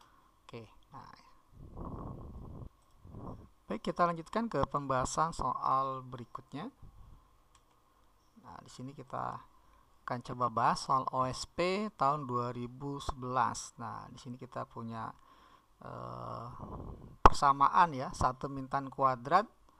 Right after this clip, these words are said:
kali satu min tan kuadrat dan seterusnya. Ini sama dengan dua pangkat dua ribu sebelas akar tiga tan X per dua ribu, eh, dua pangkat dua ribu sebelas, ya. Tentukan nilai dari sin dua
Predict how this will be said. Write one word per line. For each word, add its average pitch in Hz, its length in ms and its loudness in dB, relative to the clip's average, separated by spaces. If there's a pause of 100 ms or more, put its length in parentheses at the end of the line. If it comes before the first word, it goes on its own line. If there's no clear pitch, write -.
(260)
kali 135 240 -6
satu 135 400 -4
min 135 160 -8
tan 135 200 -4
kuadrat 160 680 2
dan 139 120 -4
seterusnya. 151 840 -6 (840)
Ini - 160 -14
sama 143 260 -4
dengan 131 220 -8
dua 147 180 -4
pangkat 131 300 -4
dua 131 160 -6
ribu 131 80 -12
sebelas - 400 -8
akar 135 320 -6
tiga 139 320 -10 (160)
tan 160 260 2 (160)
X - 160 -16
per - 220 -8
dua 117 160 -8
ribu, 117 160 -12 (1700)
eh, 151 160 -14
dua 131 160 0
pangkat 123 320 2
dua 127 160 -8
ribu 120 60 6
sebelas, - 420 4
ya. 120 160 -16 (160)
Tentukan 156 480 -8
nilai 135 320 -8
dari 117 320 -10
sin 135 240 -10
dua 113 240 -8